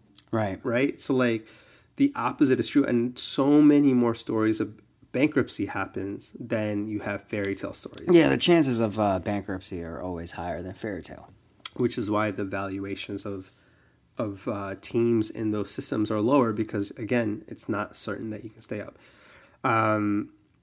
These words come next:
Speaker 2: so, uh, those are, I think, the main cons against
Speaker 1: Mm-hmm.
Speaker 2: it, you know, and you have less parity. And I think from, from, like, I don't know how many exact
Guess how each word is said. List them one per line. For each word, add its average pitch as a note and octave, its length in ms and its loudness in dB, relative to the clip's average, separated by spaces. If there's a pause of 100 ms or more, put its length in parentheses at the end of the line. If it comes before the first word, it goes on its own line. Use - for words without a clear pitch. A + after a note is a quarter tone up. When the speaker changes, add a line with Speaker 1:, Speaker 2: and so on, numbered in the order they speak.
(420)
Speaker 2:
so, B2+ 720 4 (220)
uh, A2 560 -4
those C#3 260 4
are, D3+ 140 6
I B2 60 2
think, C#3 200 2
the B2 60 2
main G#2+ 260 2
cons G#2 500 -8 (240)
against A2+ 320 0
Speaker 1:
Mm-hmm. A#2 80 2
Speaker 2:
it, - 220 -2 (100)
you A#2+ 120 -2
know, A2+ 160 2
and A#2 440 2
you A#2 100 2
have A2+ 100 0
less A2+ 180 0
parity. G2 500 -4 (140)
And G#2+ 100 -8
I G#2+ 60 -8
think G#2+ 240 -6
from, G#2 400 -4 (400)
from, G#2+ 500 -2
like, G#2 280 -4
I A#2 60 -2
don't A2+ 120 2
know A2+ 120 2
how A2 120 -2
many G#2+ 180 2
exact G2+ 520 -6